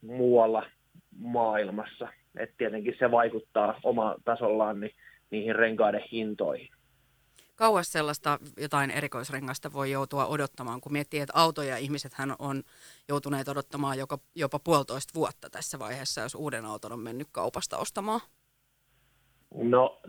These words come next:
Speaker 1: tällä hetkellä esimerkiksi, että kun viime keväänä tosiaan uutisoitiin siitä, että, että renkaiden saatavuudessa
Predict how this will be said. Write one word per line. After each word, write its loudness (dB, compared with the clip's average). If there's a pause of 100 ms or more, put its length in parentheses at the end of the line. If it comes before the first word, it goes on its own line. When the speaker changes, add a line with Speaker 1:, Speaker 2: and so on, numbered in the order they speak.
Speaker 1:
tällä 4
hetkellä 2
esimerkiksi, 0
että 2 (640)
kun 0
viime 4
keväänä 4
tosiaan 0
uutisoitiin -2
siitä, -2
että, -2 (640)
että 0
renkaiden 6
saatavuudessa 4